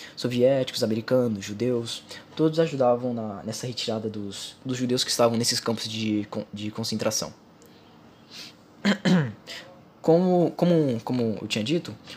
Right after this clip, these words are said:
o saldo de mortos no final do Holocausto foi cerca de seis milhões de pessoas. Depois da derrota alemã, dezenas de oficiais nazistas foram julgados no tribunal, é, militares interna-, é,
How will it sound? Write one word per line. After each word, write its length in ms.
o 60
saldo 320
de 100
mortos 560
no 120
final 260
do 80
Holocausto 500
foi 280
cerca 360
de 160
seis 400
milhões 280
de 80
pessoas. 520
Depois 540
da 180
derrota 340
alemã, 360
dezenas 380
de 80
oficiais 400
nazistas 460
foram 200
julgados 520
no 120
tribunal, 560
é, 320
militares 840
interna-, 560
é, 280